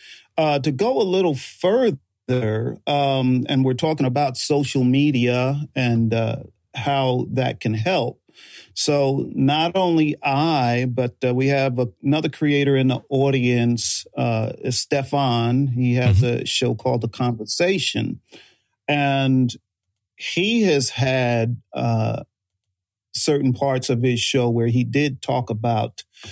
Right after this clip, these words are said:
Speaker 1: mental illness. And in the African-American community, it's frowned upon. Uh, you know, if you are, uh, if you admit that you're having emotional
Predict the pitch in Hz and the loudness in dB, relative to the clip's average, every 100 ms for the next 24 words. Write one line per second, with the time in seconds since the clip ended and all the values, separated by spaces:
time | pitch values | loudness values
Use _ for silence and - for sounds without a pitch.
0 | - - 135 135 131 - 147 165 127 110 | -8 0 2 2 0 -2 0 2 2 0
1 | 117 - - _ _ _ _ _ - 139 | -2 -4 -8 _ _ _ _ _ -6 -2
2 | 135 131 127 123 _ _ - 151 156 147 | 0 2 2 -2 _ _ -2 0 2 2
3 | 139 135 127 117 113 - 160 156 160 151 | 2 2 2 2 0 -2 -2 -2 -2 0
4 | 135 139 156 147 - 123 113 - 117 123 | 2 2 2 0 2 0 0 0 2 4
5 | 160 214 139 113 104 110 - _ _ - | 4 2 2 0 0 -4 -8 _ _ -2
6 | 139 120 - - - _ _ _ _ - | -2 -2 -4 -4 -6 _ _ _ _ -16
7 | - 156 151 135 107 120 104 104 - _ | -4 0 2 0 0 -2 -4 -6 -14 _
8 | _ _ _ _ - 123 117 110 110 135 | _ _ _ _ -2 0 2 0 0 0
9 | 135 131 117 123 120 131 143 156 135 120 | 2 2 2 2 0 0 2 4 2 2
10 | 120 113 113 - 127 113 - - _ _ | 0 0 -2 -2 -4 -4 -6 -12 _ _
11 | _ _ - 135 127 170 151 123 120 143 | _ _ -6 -2 2 2 2 4 4 4
12 | 156 - 127 113 143 135 127 143 131 123 | 0 -2 -4 0 0 2 2 0 0 0
13 | 120 117 113 - 131 135 156 151 - 127 | 2 0 -2 -4 0 2 0 0 0 0
14 | 117 113 | 0 -2